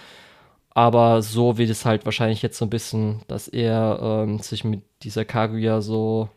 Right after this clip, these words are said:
unterhält oder halt da ihr Problem löst und so weiter, fand ich zumindest mal ganz gut, dass ein Ziel gesetzt wurde. Und es hat mir zumindest ganz gut gefallen. Also die erste Episode ist auf jeden Fall die beste gewesen. Und die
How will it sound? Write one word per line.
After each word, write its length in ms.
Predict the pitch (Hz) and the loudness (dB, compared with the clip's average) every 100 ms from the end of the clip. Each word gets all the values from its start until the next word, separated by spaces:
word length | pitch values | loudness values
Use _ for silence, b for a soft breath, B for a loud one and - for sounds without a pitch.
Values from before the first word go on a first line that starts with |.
| b b b _ | b b b _
unterhält 680 | 127 107 117 117 117 117 - | -4 0 2 4 4 4 0
oder 220 | 110 107 | -4 -2
halt 240 | 110 104 104 | -2 0 0
da 180 | 107 | 2
ihr 180 | 107 117 | 2 0
Problem 480 | - 107 107 113 110 | -4 -4 0 2 2
löst 240 | 110 107 | 2 -2
und 80 | 107 | -8
so 160 | 104 - | -8 -4
weiter, 300 | 107 101 104 | -2 -2 -2
fand 220 | 113 104 | -2 -2
ich 120 | 127 | -4
zumindest 420 | - 113 110 107 110 | -4 0 0 -2 -4
mal 120 | 107 | -4
ganz 200 | 104 - | -4 -4
gut, 160 | 131 | -4
dass 140 | 107 - | -2 -4
ein 100 | 107 | -4
Ziel 180 | - 170 | -2 0
gesetzt 380 | 147 139 - | 2 0 0
wurde. 280 | 139 131 131 131 b b b b b b b b | 0 2 0 -2 b b b b b b b b
Und 220 | - 120 110 | -4 0 2
es 140 | 104 | 0
hat 120 | 117 | -2
mir 120 | 107 104 | -2 -6
zumindest 380 | 107 104 92 - | -6 -6 -6 -6
ganz 200 | - - | -12 -12
gut 160 | - | -14
gefallen. 420 | - - 95 101 - - | -12 -4 -4 -4 -10 -6
Also 220 | 117 120 | -2 2
die 40 | 123 | 2
erste 220 | 127 135 | 2 2
Episode 320 | 117 110 113 | 0 -2 -2
ist 80 | 110 | -2
auf 100 | 104 | -2
jeden 100 | 110 | -2
Fall 60 | |
die 60 | 104 | -2
beste 260 | 143 139 143 | -2 -2 -2
gewesen. 400 | 135 131 131 135 _ _ _ _ | 0 0 -2 -6 _ _ _ _
Und 140 | - | -10
die 60 | 107 | -8